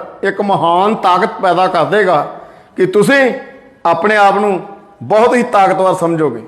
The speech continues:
ਉਹ ਤੁਹਾਡੀ ਸਾਰੀ ਕਮਜ਼ੋਰੀ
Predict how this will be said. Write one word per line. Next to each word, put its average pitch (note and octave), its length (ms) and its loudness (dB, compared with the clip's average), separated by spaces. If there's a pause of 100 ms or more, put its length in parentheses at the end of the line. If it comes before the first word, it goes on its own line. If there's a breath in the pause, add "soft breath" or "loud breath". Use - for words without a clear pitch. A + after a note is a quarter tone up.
(1000 soft breath)
ਉਹ C#4+ 260 4
ਤੁਹਾਡੀ A#3 500 2 (400)
ਸਾਰੀ G3+ 520 0
ਕਮਜ਼ੋਰੀ G#3+ 520 2